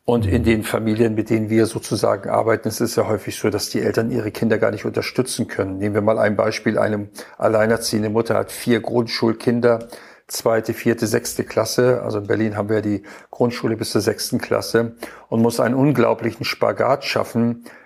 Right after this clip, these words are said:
äh, mit ihren Kindern dann den Lehrstoff zu vermitteln, den eigentlich der Lehrer vermittelt. Und gerade auch an den Schulen, mit denen wir zusammenarbeiten, ist die Digitalisierung ja auch noch nicht so fortgeschritten, dass jedes Kind über einen Laptop verfügt und das online passiert, sondern da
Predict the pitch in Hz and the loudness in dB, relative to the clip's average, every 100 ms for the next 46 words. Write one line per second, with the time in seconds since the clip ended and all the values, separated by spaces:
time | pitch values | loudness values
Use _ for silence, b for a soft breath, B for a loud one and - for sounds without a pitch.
0 | B - 110 110 113 120 117 - 117 113 | B -2 0 0 0 0 0 0 2 2
1 | 113 110 107 110 127 - 113 - 110 - | 2 0 2 2 2 0 -2 0 -2 0
2 | 104 113 117 110 - 107 104 101 98 123 | 0 2 2 2 0 0 -2 0 2 4
3 | 123 - 101 104 123 117 110 110 - - | 2 0 -2 0 0 0 -2 -6 -8 -20
4 | _ - 117 110 113 110 113 104 104 - | _ -4 0 2 2 0 -2 -2 -4 -4
5 | 120 117 113 110 B B B B 110 113 | 0 2 2 -2 B B B B 0 2
6 | 104 110 113 120 117 117 117 113 113 110 | 4 2 2 2 2 2 2 4 4 2
7 | 123 - 110 107 120 123 - 110 110 107 | -2 -2 -2 0 0 0 0 0 0 2
8 | 123 117 110 123 104 113 110 - 113 - | 2 2 2 0 0 0 -2 0 -2 0
9 | 127 - - - 123 - 123 117 B B | -2 -2 -6 -2 -2 0 0 -2 B B
10 | B 110 - 120 113 - 123 120 123 117 | B -2 2 2 2 2 2 2 2 2
11 | 113 117 - 117 - - 120 117 - 107 | 2 0 -2 -2 -4 -4 -4 -4 -6 -4
12 | 117 - - 127 147 117 104 - 110 - | -4 -4 -2 0 2 2 0 -4 -6 -4
13 | 120 117 120 113 104 107 | -2 -2 0 -2 0 0